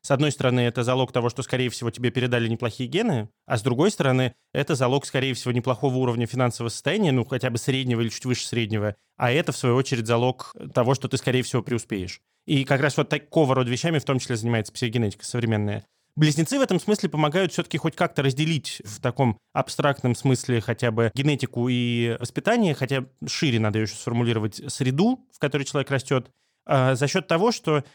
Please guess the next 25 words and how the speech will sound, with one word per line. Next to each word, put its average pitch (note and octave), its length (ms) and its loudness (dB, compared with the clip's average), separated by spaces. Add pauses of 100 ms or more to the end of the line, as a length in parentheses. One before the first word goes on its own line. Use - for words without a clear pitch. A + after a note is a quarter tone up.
(120)
близнецы, D3 580 2
монозиготные A#2 540 0
близнецы, B2 600 -2 (300)
это, C3 560 2
по C3 80 0
сути, B2+ 220 -4
генетические C3 580 -2
клоны, G#3 480 2 (120)
абсолютно D3+ 520 0
идентичные C3 560 0
с A#2+ 60 -2
биологической C3 560 -2
точки B2+ 260 -2
зрения, B2+ 300 2
с - 40 -10
точки C#3+ 240 -2
зрения C3+ 240 2
генетики B2+ 640 0 (260)
существа. C#3 400 0
Хотя, B2+ 220 -2
если C#3+ 140 -2
быть C#3 160 0
совсем C#3+ 280 0
занудными, C#3+ 440 2
конечно, B2 460 -2